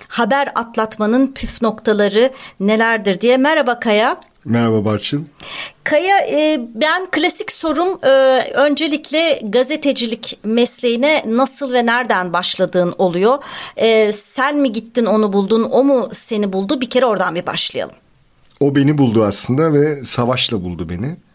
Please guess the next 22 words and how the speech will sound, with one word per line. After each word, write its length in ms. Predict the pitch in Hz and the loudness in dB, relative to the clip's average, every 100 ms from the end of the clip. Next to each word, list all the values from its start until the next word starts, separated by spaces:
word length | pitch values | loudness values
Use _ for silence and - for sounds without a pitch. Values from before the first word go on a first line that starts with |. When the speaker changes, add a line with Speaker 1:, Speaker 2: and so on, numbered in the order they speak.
| _ _ _ _ _ - | _ _ _ _ _ -8
Speaker 2:
E, 220 | 107 101 | -4 -2
doksan 440 | 110 - 117 110 | -2 -2 0 2
birde 500 | 110 110 113 147 143 - _ _ _ | 2 0 2 2 0 -6 _ _ _
ilk 360 | 131 139 - - | -2 -2 -4 -4
Irak 240 | 120 107 | -2 -2
Savaşı, 440 | - 87 82 - 85 - _ | -4 -6 -6 -8 -12 -18 _
yani 240 | 95 90 | -10 -8
Amerika'nın, 600 | 87 101 95 110 104 120 - _ - | -6 -6 -4 -4 -2 -4 -10 _ -12
e, 40 | 98 95 95 92 - 107 | -8 -6 -8 -10 -12 -6
Irak'a 280 | 107 - | -6 -2
yaptığı 460 | 107 104 101 - 117 | -2 -2 -4 -4 -2
müdahale. 540 | 110 104 98 95 143 160 - - - - - | 0 -2 -2 -2 -4 -6 -18 -20 -20 -18 -2
Orada 420 | 123 120 143 139 | 0 2 0 0
Peter 300 | - 131 131 | -2 -2 2
Arnett'in 640 | 127 117 123 123 - 143 | 2 2 0 0 0 2
o 420 | 131 120 120 120 110 | 2 2 0 -2 -6
"The 80 | |
sky 360 | 113 - 139 135 | -4 -2 -2 0
over 320 | 127 120 113 | 0 0 0
Baghdad 440 | 123 123 120 117 117 | -2 -2 -2 -4 -4
is 200 | 117 110 | -4 -2
illuminated" 720 | 120 131 120 104 101 - | 2 2 4 2 -2 -6